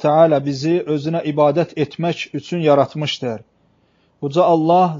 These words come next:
Zəriyat surəsində buyurmuşdur: "Və mə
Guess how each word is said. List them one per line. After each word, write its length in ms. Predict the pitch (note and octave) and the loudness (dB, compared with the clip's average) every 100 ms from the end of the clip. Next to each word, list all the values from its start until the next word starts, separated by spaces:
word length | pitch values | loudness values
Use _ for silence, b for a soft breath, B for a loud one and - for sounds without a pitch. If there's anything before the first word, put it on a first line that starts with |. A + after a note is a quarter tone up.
| C#3 | 2
Zəriyat 500 | D#3+ D3+ D#3+ F3 - | 4 6 4 0 0
surəsində 560 | D#3+ D#3 C#3+ D3+ D#3+ E3 | 0 0 0 -4 0 0
buyurmuşdur: 720 | D3+ D3+ D3+ D#3 - B2+ A2+ - _ _ _ _ _ _ _ - | 0 0 -2 -6 -6 -6 -8 -10 _ _ _ _ _ _ _ 0
"Və 100 | D3 E3 | 2 4
mə 120 | G3 | 4